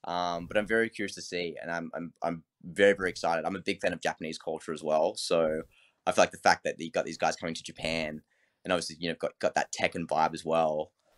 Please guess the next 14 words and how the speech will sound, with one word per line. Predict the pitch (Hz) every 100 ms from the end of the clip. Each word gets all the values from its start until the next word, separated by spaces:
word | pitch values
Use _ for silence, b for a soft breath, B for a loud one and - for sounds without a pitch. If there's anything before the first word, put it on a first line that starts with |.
| _ -
um, | 78 80 80 78 76 73
and | -
just, | 92 -
like, | 87 -
the, | - _
the | 101
fighting | - 90 85
spirit | - 90
of, | 82 -
of, | 82 78 - _ -
of | 80 76 _ _ _
Japan. | - - 82 80 76 80 b b b b -
Um, | 80 78 78 78 73 71 _
yeah, | 76 87 113 98